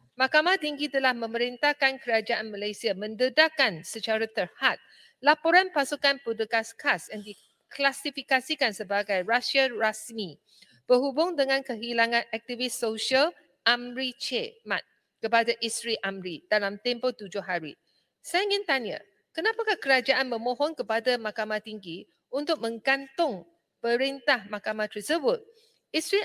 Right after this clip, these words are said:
Amri memang berhak untuk mengetahui apa yang berlaku kepada suaminya yang telah hilang tujuh tahun. Ini adalah bercanggah dengan hak asasi manusia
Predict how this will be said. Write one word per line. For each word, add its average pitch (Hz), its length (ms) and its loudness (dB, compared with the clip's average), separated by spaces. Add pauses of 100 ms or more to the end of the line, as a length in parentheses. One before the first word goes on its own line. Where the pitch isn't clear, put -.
Amri 311 400 2 (160)
memang 262 400 -2
berhak 196 480 -4
untuk 240 240 -4
mengetahui 208 640 -4 (320)
apa 302 240 0
yang 302 160 0
berlaku 247 400 -2
kepada 214 400 -4
suaminya 226 600 -6
yang 214 200 -6
telah 311 240 0
hilang 269 400 -4
tujuh 254 240 -8
tahun. 294 320 -2 (480)
Ini 302 320 -2
adalah 277 240 2
bercanggah 262 580 0
dengan 240 300 -2
hak 269 160 -6
asasi 220 400 -6
manusia 214 560 -2